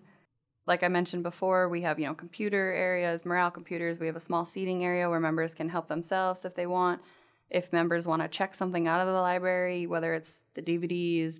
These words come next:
the games, books, study material, et cetera, all you have to do is get a library card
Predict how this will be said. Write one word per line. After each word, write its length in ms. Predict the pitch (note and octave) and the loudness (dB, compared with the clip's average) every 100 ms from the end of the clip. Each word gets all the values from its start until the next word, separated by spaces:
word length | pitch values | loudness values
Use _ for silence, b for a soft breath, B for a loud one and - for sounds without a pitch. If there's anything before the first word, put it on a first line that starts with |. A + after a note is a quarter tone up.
| - | -8
the 140 | - | -8
games, 680 | E3+ E3+ E3 E3 E3+ F3 E3 - | -2 2 4 4 2 0 -6 -6
books, 760 | E3 E3 E3 - - - - _ - - _ - | 0 0 -2 -6 -10 -10 -12 _ -20 -20 _ -8
study 320 | - E3 E3 | 0 2 4
material, 440 | F3 E3 E3 E3 | 2 2 0 2
et 140 | E3 - | 0 -2
cetera, 520 | D#3+ D#3+ E3+ E3+ E3+ | -4 0 2 2 2
all 100 | D#3+ | 0
you 100 | D#3+ | 0
have 100 | E3 | -4
to 80 | D#3+ | -4
do 260 | E3 D#3+ D#3+ | -2 0 0
is 200 | D#3 D#3+ | -2 -2
get 340 | D#3+ D#3+ D#3+ | -2 -2 -2
a 100 | D#3 | 0
library 400 | D#3 D#3+ F3+ G3 | 2 2 2 0
card 400 | G3 G#3 G#3 G#3 | 0 0 0 -2